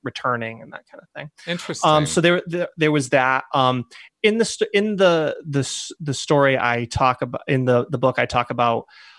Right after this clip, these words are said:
Speaker 1: so this is, this is one where I talk about this, something called an empusa, which was, um, so,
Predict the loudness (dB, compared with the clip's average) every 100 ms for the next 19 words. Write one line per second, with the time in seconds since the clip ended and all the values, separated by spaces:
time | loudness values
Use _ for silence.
0 | _ _ _ _ 2 4 4 2 0 0
1 | 0 2 2 2 2 2 0 2 0 0
2 | -8 -8 -4 -2 0 -2 -2 -6 -2 -2
3 | 2 0 -2 -6 -6 -6 -6 -12 _ 0
4 | 2 0 -4 -8 -4